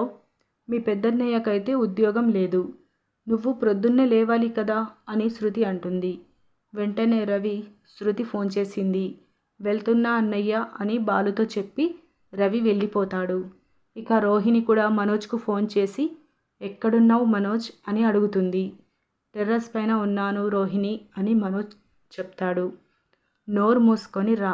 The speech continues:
రూమ్లో నాకు బోర్ కొడుతుంది" అని రోహిణి ఫోన్లో చెప్తుంది. ఇక మనోజ్ కూడా వెళ్ళిపోతాడు. ఇక బాలుకి ఫోన్ చేస్తుంది మీనా. "హలో" అని ప్రేమగా బాలు పలకరిస్తాడు.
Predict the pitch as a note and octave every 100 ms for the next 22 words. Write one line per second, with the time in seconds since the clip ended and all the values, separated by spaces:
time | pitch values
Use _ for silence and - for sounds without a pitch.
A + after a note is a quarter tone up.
0 | - - - F#3+ G#3 A3+ A3 A3 G3 F#3+
1 | A#3 F#3+ G3+ G#3+ G3+ F#3+ G3 F#3+ G3 -
2 | - G#3+ G#3+ A#3 A3+ F#3+ G3 G#3 G#3+ -
3 | G#3 G3 G#3+ A3+ G#3+ - F#3+ F#3 F#3 -
4 | _ _ _ _ _ _ G3+ G#3+ G3+ G3+
5 | G3 G#3 G#3 G#3+ G#3+ A3+ G#3 G3 G3 F#3+
6 | F#3 F3+ F#3 F#3+ _ _ _ _ _ _
7 | _ A3+ A3+ G#3+ G#3 G3+ A3 A#3 A3+ A3+
8 | - G#3 A3+ A3+ G#3+ G#3 G3+ G#3 B3 A3+
9 | G3 F#3+ F#3 - _ _ _ - G#3 G#3
10 | G#3 A3 G#3+ A#3 A#3 G3+ G3+ G3 A#3 G#3+
11 | G3+ G3+ A3 G3+ F#3+ F#3+ F#3 - F#3+ F#3+
12 | F#3+